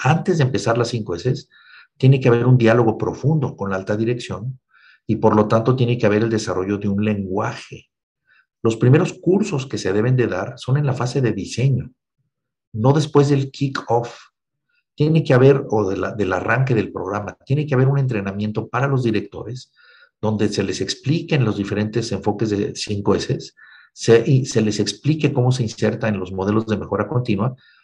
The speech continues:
y cuál es el beneficio de hacer cinco S bien.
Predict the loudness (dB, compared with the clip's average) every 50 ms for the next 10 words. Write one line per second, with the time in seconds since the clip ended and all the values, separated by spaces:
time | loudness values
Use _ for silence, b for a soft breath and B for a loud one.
0 | b b _ _ -2 -2 2 4 4 4 4 2 2 2 2 2 0 -2 -4 -6
1 | -8 -8 -2 -2 0 0 0 -2 -2 -4 -6 -6 -2 -4 -2 0 0 0 2 0
2 | -2 -2 -4 -6 -6 -6 -4 -6 -6 -10